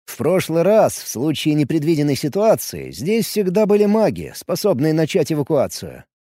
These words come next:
Сейчас ситуация, м, несколько другая, поэтому мы должны иметь резервные планы. Во-первых, за тем коридором, где начинаются комнаты с генераторами и запасами топлива,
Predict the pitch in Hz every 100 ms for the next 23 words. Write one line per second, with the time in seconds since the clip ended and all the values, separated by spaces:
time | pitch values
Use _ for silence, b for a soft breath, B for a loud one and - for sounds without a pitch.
0 | _ - - 151 - 220 226 143 - -
1 | 113 127 208 220 - 214 214 208 202 185
2 | 160 185 220 202 - 185 190 185 143 113
3 | 73 65 - - 110 160 185 180 185 175
4 | 165 127 185 175 139 170 175 202 196 214
5 | 214 135 123 117 87 64 - _ _ _
6 | _ - 151 196 220 165 76 - _ _
7 | _ _ - 87 123 180 185 151 165 165
8 | 220 208 117 95 104 135 - 156 160 147
9 | 143 185 180 139 117 127 120 143 190 220
10 | - 113 98 69 98 131 175 165 156 147
11 | 135 233 240 151 82 65